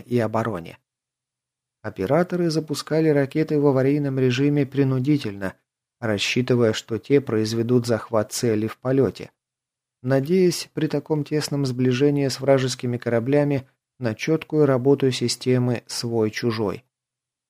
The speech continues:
Вероятность попадания падала прогрессией к сокращению дистанции до целей. Тем не менее, с первыми запусками ракет и торпед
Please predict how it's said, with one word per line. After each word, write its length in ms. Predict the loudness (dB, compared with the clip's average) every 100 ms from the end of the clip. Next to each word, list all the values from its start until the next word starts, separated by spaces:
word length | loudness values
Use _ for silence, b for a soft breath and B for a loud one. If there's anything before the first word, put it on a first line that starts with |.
| _ _ 2
Вероятность 680 | 4 6 4 2 -6 -10
попадания 640 | -12 -8 -4 0 0 -2 -6 -2
падала 380 | -2 4 4
прогрессией 800 | 4 0 0 2 2 2 2 2
к 80 | 2
сокращению 800 | -2 -4 -4 -4 0 2 2 0
дистанции 720 | -2 -4 -4 -6 -8 -6 -6 -4
до 160 | -4
целей. 480 | -4 -2 -4 -4 -16 _ _ _ _ _ _ _ _ _ _ _ _ -2
Тем 160 | 0
не 100 | 2
менее, 400 | 2 2 2 0
с 100 | -2
первыми 440 | -2 0 2 2 2
запусками 600 | 0 -2 -4 -6 -4 -2
ракет 440 | -2 0 0 0
и 80 | -2
торпед 540 | -4 -8 0 0 0